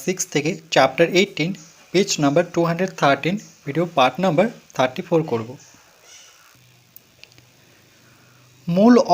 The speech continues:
অখণ্ড সংখ্যার এককের ঘরের অঙ্ক দেওয়া আছে এখানে, শূন্য,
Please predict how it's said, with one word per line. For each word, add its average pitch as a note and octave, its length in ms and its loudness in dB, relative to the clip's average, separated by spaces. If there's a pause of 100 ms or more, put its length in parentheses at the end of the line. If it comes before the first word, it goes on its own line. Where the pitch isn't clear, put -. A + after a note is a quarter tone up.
অখণ্ড A3 360 2 (640)
সংখ্যার F3+ 500 2 (580)
এককের A#3 440 2 (140)
ঘরের F3+ 240 2 (180)
অঙ্ক D3+ 220 0 (140)
দেওয়া C3 280 6
আছে - 220 -4
এখানে, D#3 200 -6 (680)
শূন্য, D3 340 -2